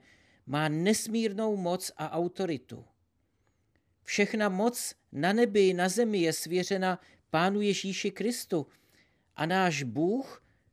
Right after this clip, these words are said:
náš Pán, touží potom, abychom mu důvěřovali jako jeho děti. Chce nás chránit svojí velikou nesmírnou mocí skrze naši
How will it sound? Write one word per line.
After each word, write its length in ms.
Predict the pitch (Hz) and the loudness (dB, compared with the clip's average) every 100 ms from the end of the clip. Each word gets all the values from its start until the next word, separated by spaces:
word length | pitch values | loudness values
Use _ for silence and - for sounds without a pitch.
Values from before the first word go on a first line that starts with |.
| _ - | _ -6
náš 300 | 151 151 - | -2 -2 -4
Pán, 440 | - 151 180 202 - | -2 0 2 0 0
touží 460 | 202 247 262 269 269 | 4 4 4 2 0
potom, 600 | 220 208 202 202 208 233 _ _ _ | 0 0 2 2 0 -6 _ _ _
abychom 400 | - 160 208 220 | -4 -2 0 0
mu 120 | 202 156 | 0 0
důvěřovali 880 | 123 220 233 226 214 190 185 196 190 - | 0 0 0 0 0 0 2 0 -2 -8
jako 280 | 143 151 190 | -4 -2 0
jeho 220 | 185 175 | 2 2
děti. 440 | 180 202 - - - _ _ _ _ _ _ _ _ _ _ _ _ _ _ _ _ _ _ _ _ _ | 0 -2 -6 -12 -12 _ _ _ _ _ _ _ _ _ _ _ _ _ _ _ _ _ _ _ _ _
Chce 260 | - 175 | -4 -2
nás 420 | 160 156 135 - - - | 0 0 -2 -6 -14 -16
chránit 1040 | - 135 139 151 170 180 214 269 - - _ _ _ - | -4 2 4 4 2 2 0 0 -8 -20 _ _ _ -12
svojí 640 | - 156 175 175 165 - _ _ | -6 0 2 2 0 -4 _ _
velikou 640 | - 107 180 202 240 214 202 | -16 0 2 2 2 2 2
nesmírnou 720 | 190 202 - 226 226 214 226 | 4 2 2 -2 -2 0 0
mocí 600 | 202 185 185 - 160 170 - _ _ _ _ | 0 -4 -4 -6 -6 -8 -14 _ _ _ _
skrze 560 | - - - 170 160 185 | -16 -12 -4 -2 0 2
naši 420 | 160 - 160 160 | 0 -2 -2 -4